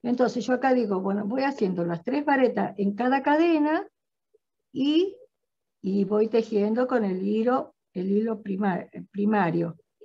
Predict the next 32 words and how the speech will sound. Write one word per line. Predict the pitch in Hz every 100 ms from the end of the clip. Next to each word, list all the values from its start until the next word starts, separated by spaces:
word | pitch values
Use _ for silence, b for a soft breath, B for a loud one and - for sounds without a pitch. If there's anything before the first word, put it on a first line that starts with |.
| _
Hilo, | - 254 277 277 277 269
lana, | 240 240 247 254 254 247 254 254 254 254 _ _ _ _
eh, | 196 208 208 - 208 196 190
este, | - - 196 180 180 - _ _
es | 202
lo | 208
mismo, | 208 202 165 185 180
porque | - 180 - - - _ - _ _ _ _ -
le | - 196
podemos | 196 196 247 269 277
nombrar | 262 254 262 240
de | 240 214
eso, | 190 165 156 _
pero | 196 - - - -
en | 214
realidad | 208 233 254 269 240
lana | 240 262 302 381 359 277
es | 277
cuando | - 254 226 208
tenemos | 202 220 240 247
hilo | 233 247
de | 233
tejer | 208 208 233 226
de | 214
lana, | 214 196 190 - _ _ -
hilos | 294 285 285 311
cuando | 247 208
son | 196 220 226
los | 202
hilos | 226 226 214
de | 190
verano, | 185 190 208 190 175